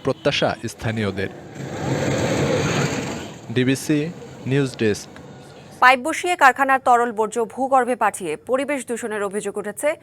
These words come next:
Speaker 2: পঞ্চগড় পৌরসভার মেসার্স তানিম অটো রাইস মিলের বিরুদ্ধে। এ বিষয়ে আরও জানাতে আমাদের সাথে যুক্ত হচ্ছেন সহকর্মী আবু সালেহ মোহাম্মদ রায়হান। রায়হান, রাইস মিলের বিরুদ্ধে প্রশাসন কোনো ব্যবস্থা নিয়েছে কিনা?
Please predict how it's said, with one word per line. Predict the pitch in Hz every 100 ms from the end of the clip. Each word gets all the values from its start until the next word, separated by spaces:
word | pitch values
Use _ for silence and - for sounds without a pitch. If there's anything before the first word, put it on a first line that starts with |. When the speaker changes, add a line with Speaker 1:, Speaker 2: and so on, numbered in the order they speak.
| - _ -
Speaker 2:
পঞ্চগড় | 202 208 208 220
পৌরসভার | 214 226 214 220 220
মেসার্স | 202 202 208 208 -
তানিম | 233 247 294
অটো | 262 254
রাইস | 220 202
মিলের | 202 180
বিরুদ্ধে। | 175 175 170 147 - - - -
এ | 220
বিষয়ে | 240 262
আরও | 247 240
জানাতে | 269 269 269
আমাদের | 277 269
সাথে | 269 277
যুক্ত | 254 262 262
হচ্ছেন | 269 269 302 285
সহকর্মী | 277 214 214 214
আবু | - 208 240
সালেহ | 233 208 226
মোহাম্মদ | 214 190 185
রায়হান। | 180 175 170 123 _ _ _ _ _ _ _ _ _ _ _ _ - - _
রায়হান, | 214 233 269 254
রাইস | 247 254 -
মিলের | 294 302
বিরুদ্ধে | 277 302 330
প্রশাসন | 285 285 339 370 320
কোনো | 320
ব্যবস্থা | 285 262 277 311
নিয়েছে | 277 262 269
কিনা? | 247 180